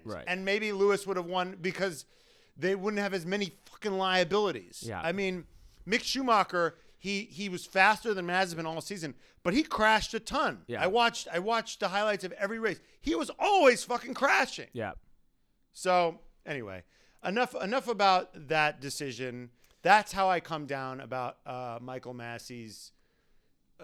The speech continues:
Speaker 2: the whole integrity of the sport argument. It's not a real sport. I
Speaker 1: Right.
Speaker 2: mean, these guys are racing around in giant penises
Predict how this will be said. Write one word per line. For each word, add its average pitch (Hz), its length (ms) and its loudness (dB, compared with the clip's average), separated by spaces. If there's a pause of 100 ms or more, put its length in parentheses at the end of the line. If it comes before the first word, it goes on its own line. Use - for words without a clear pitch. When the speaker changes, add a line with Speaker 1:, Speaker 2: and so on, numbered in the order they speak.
Speaker 2:
the 139 140 -6
whole 151 220 0
integrity 135 500 -6
of 120 140 -8
the 117 60 -12
sport 120 300 -4
argument. 113 520 -6
It's - 200 -8
not 262 200 2
a 185 40 6
real 135 280 -2
sport. 113 420 -10
I 113 40 -8
Speaker 1:
Right. 147 80 -4
Speaker 2:
mean, 196 120 -4
these 185 160 -6
guys 208 340 2
are 190 100 -2
racing 151 680 -6
around 131 540 -8
in 131 200 -14
giant 135 520 -6
penises 117 800 -10